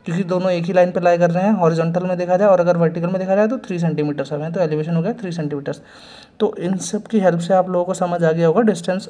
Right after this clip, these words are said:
और elevation में difference क्या है। Now the second terms that comes is scale। Scale क्या होता है? Scale is just a technique through which ground distance are represented on papers। For example, अगर आप किसी ground पर जा रहे हैं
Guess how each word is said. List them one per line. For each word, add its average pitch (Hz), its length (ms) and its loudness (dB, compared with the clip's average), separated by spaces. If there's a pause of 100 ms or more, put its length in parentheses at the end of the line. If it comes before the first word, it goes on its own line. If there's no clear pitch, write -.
और 190 200 2
elevation 165 420 -2
में 226 100 4
difference 160 380 -2
क्या 131 140 -4
है। 143 140 -10 (600)
Now 165 160 4
the 208 120 0
second 180 380 -2
terms 208 260 4
that 185 240 -4
comes 175 280 0
is 233 180 0 (280)
scale। 147 380 0 (360)
Scale 226 400 2
क्या 214 120 4
होता 165 240 2
है? 123 100 -2 (520)
Scale 240 380 4
is 240 100 2
just 202 260 0
a 233 60 4
technique 170 540 2
through 214 160 4
which 185 260 -2
ground 165 300 4
distance 220 340 2
are 240 120 6
represented 170 520 2
on 226 160 8
papers। 156 440 2 (1080)
For 190 100 8
example, 170 440 2 (140)
अगर 185 180 6
आप 226 140 6
किसी 226 180 0
ground 170 360 2
पर 214 140 4
जा 170 120 6
रहे 147 140 2
हैं 208 260 0